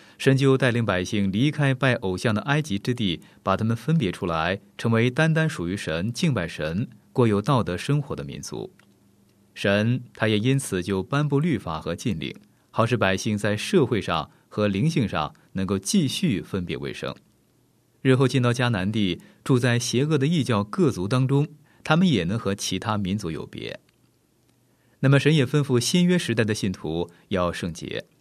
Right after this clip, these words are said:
正如彼得前书一章十五节彼得所说，他说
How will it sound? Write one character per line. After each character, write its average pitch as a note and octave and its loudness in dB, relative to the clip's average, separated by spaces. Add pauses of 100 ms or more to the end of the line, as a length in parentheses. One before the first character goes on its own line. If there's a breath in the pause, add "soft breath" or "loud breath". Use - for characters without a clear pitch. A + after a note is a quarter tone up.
(720)
正 C3 4
如 B2 4
彼 A2+ 0
得 G#2+ 2
前 A2 -2
书 C#3+ 0
一 C3+ 2
章 C3+ 2
十 C#3 -2
五 C3+ -2
节 E2 -2 (300)
彼 F#2+ -4
得 G#2 0
所 C3+ -6
说， A2 -4 (520)
他 A#2 0
说 C3 4